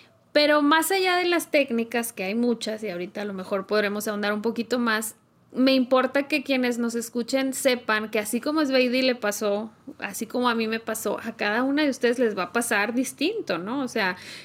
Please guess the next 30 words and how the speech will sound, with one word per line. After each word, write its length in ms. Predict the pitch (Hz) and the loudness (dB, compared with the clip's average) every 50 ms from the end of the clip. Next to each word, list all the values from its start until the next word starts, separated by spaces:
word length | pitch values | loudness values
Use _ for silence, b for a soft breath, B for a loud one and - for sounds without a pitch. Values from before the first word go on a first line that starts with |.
| B B | B B
hay 220 | - 220 240 240 | 2 2 2 2
quien 380 | 240 - 254 277 269 277 269 - | 2 2 2 4 4 2 2 0
tiene 560 | 277 254 247 240 247 247 247 254 247 247 247 | 0 0 2 2 0 0 0 0 0 0 0
una 260 | 247 247 247 233 233 | 0 0 0 2 2
lucha 380 | 240 247 262 262 262 - 262 254 | 2 2 2 2 2 0 -2 2
con 180 | - 240 240 | 2 2 2
la 160 | 226 214 220 - | 2 2 0 -2
postura 640 | 185 185 - - - - 320 392 349 320 294 311 302 | -4 -4 -4 -6 -4 -2 0 2 2 2 0 0 0
porque 220 | 320 285 - 226 | -2 -2 0 0
le 140 | 202 190 196 | 0 0 0
duele 180 | 202 202 220 220 | 0 2 0 0
la 80 | 202 | 0
espalda, 480 | 196 - - _ 240 262 302 330 302 277 | -2 -6 -4 _ 0 0 2 2 2 0
entonces, 380 | 262 233 240 226 226 277 285 | 0 0 -2 -4 -4 -4 -6
pues, 200 | - - 453 440 | -2 -2 -4 -2
te 100 | - 359 | -2 -4
pones 280 | 285 - 202 196 202 - | -2 -2 -4 -2 -2 -4
un 80 | 202 196 | -6 -4
cojincito 760 | - 196 - - - - - - - 330 339 339 - 240 220 | -6 -8 -6 -6 -10 -10 -8 -2 -2 -2 -2 -2 -4 -4 -4
o 80 | 185 - | -4 -4
te 120 | - 160 | -4 -6
sientes 300 | - - 170 165 - - | -6 -6 -8 -10 -8 -8
en 140 | 185 156 135 | -8 -8 -8
un 80 | 127 - | -10 -10
sillón 500 | - - 117 123 - 277 330 339 269 233 | -8 -8 -4 -2 0 0 0 0 -2 -2
y 60 | 185 | -2
ya 160 | 175 165 165 | -2 -2 -2
vas 160 | 160 175 196 | -2 -2 -4
buscando, 560 | 208 214 214 - - 175 160 - - - 139 | -4 -6 -8 -6 -8 -10 -10 -8 -10 -10 -8
¿no? 180 | - - 285 | -8 -8 -8